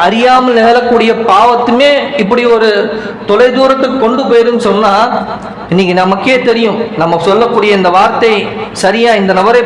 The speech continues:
பார்த்து சொல்வது சரியா, அல்லது இவரை குறித்து நாம் மனதிலே நினைப்பது சரியா, இந்த தவறான விஷயம் சரியா, அல்லது குடும்பத்துல ஏதோ ஒரு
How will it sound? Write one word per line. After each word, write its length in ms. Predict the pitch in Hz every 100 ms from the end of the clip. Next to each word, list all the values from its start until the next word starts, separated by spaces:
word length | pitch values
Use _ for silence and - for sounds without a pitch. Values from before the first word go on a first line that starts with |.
| 214
பார்த்து 280 | 214 208 202
சொல்வது 320 | 220 226 202
சரியா, 340 | - 214 220 185 - - - - - - - - - -
அல்லது 240 | - 220 254 254
இவரை 180 | 247 240 262
குறித்து 240 | 285 262 247
நாம் 180 | 240 214
மனதிலே 260 | 233 262 254
நினைப்பது 380 | 226 294 294 262 240
சரியா, 240 | 240 247 247
இந்த 140 | 208 196
தவறான 300 | 202 233 254 269
விஷயம் 400 | 220 240 254 220
சரியா, 280 | 208 233 214 170 - - - -
அல்லது 200 | 214 262 262
குடும்பத்துல 520 | 277 269 269 247 233 208
ஏதோ 100 | 247
ஒரு 80 | 294